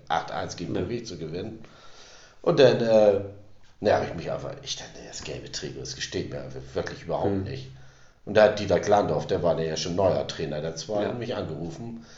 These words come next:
Speaker 1: „Sag mal, Jörg, komm wieder.“
Speaker 2: <laughs>
Speaker 1: Ja. <laughs> Und dann
Speaker 2: Oh.
Speaker 1: war, war das, glaub ich, meine beste Saison danach.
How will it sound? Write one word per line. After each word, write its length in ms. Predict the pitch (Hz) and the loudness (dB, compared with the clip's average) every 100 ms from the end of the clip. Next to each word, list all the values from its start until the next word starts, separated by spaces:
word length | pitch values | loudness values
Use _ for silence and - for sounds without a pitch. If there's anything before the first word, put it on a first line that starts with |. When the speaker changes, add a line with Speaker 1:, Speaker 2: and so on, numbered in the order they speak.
| - - | -20 -8
Speaker 1:
„Sag 180 | 73 | -4
mal, 160 | 69 71 | -4 -4
Jörg, 280 | 65 65 - - - - - - - - | -4 -6 -6 -12 -16 -18 -20 -20 -20 -14
komm 200 | - 65 | -10 -10
wieder.“ 320 | 64 64 62 131 - - - - - - - - - | -10 -12 -12 -14 -20 -20 -20 -20 -20 -20 -20 -16 -14
Speaker 2:
<laughs> 1000 | - - 147 - - - - - - - | -14 -8 -8 -8 -8 -6 -6 -10 -12 -8
Speaker 1:
Ja. 360 | 71 69 67 - - - - - - 659 740 - | -4 -2 -4 -6 -16 -20 -20 -18 -8 -4 -4 0
<laughs> 80 | - 214 - - - - - | 4 6 4 2 -8 -12 0
Und 160 | 190 110 | 2 4
dann 180 | 90 | 4
Speaker 2:
Oh. 60 | 87 | 4
Speaker 1:
war, 240 | 85 87 - - | 2 2 -2 0
war 180 | 117 127 | 6 6
das, 160 | 113 | 6
glaub 180 | - 110 | 6 6
ich, 60 | 101 | 6
meine 240 | 107 101 | 2 2
beste 320 | 101 131 - | 2 2 2
Saison 380 | - 170 160 101 | -2 0 4 4
danach. 360 | 85 76 71 | 2 -4 -6